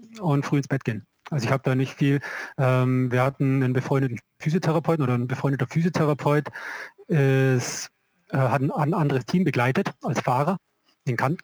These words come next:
oder den kenn ich aus Freising und der hat ab und zu mal die Knochen angeschaut, aber das war tatsächlich, ähm, so mehr oder weniger Pflege, äh, auf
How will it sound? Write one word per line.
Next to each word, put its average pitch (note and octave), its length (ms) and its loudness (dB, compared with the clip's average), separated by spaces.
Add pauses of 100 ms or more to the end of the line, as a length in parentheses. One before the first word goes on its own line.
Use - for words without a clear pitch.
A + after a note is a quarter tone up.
(120)
oder C#3 220 -2
den A#2+ 100 -2
kenn C#3 160 0
ich D3 100 2
aus B2 140 -2
Freising C#3+ 460 0 (760)
und C3+ 400 0
der C3+ 100 2
hat F3+ 100 0
ab D#3 140 0
und D#3+ 120 0
zu E3 80 0
mal C#3+ 340 4
die F#3+ 280 -6
Knochen C#3+ 320 -2
angeschaut, B2 580 -2 (440)
aber D#3+ 140 -2
das B2 140 -2
war B2+ 100 0
tatsächlich, C3+ 520 -2 (180)
ähm, B2+ 460 0 (260)
so - 240 -8 (180)
mehr C#3+ 240 2
oder D3 120 2
weniger B2+ 240 2
Pflege, D3 520 2 (520)
äh, F3 160 0 (220)
auf D3 200 0